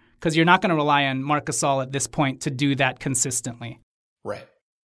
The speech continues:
Speaker 1: And we're also not even sure if Marc Gasol truly is going to return next season, according to a new report by Mark Stein. So if that's the case, then Dwight Howard really does shoot up to the top
Speaker 2: Right, right.
Speaker 1: as our only other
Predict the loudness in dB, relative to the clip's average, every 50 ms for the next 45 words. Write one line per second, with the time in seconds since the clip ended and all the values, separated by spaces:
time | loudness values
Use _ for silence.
0 | _ -2 2 2 2 4 4 2 4 4 4 2 2 0 0 2 2 2 2 2
1 | 0 -2 -4 -2 0 2 2 0 0 0 0 0 0 0 0 -2 0 0 0 0
2 | -2 -2 -2 0 0 0 2 2 0 0 0 -2 -2 -2 -2 -4 -4 -4 -6 -4
3 | -4 -2 0 0 0 0 -2 -4 -4 -4 -4 -4 -4 -4 -4 -6 -6 -8 -6 -4
4 | -2 0 0 0 -2 -2 -2 -2 0 0 0 -2 -2 -4 -2 0 0 0 0 0
5 | -2 -2 -2 0 -2 -4 -4 -6 -6 -2 0 2 2 2 2 -2 -4 -4 -2 -2
6 | -2 -2 -4 -8 -14 -20 -16 _ -10 -10 -4 0 2 4 4 2 2 -2 -4 -4
7 | -2 -2 0 0 0 -2 -2 -2 -2 -2 -4 -6 -8 -6 -2 2 2 2 2 0
8 | 0 0 2 2 2 0 -2 -2 0 0 0 0 0 2 2 4 4 4 2 0
9 | -2 -4 -4 -4 -4 -6 -6 -8 -8 -8 -8 -8 -8 -8 -6 -6 -6 -6 -8 -10
10 | -12 -12 -12 -12 -12 -6 -2 0 2 2 0 0 -2 0 0 0 0 0 0 0
11 | 0 0 0 -2 -4 -4 -4 -2 -2 0 0 0 -2 -2 -4 -6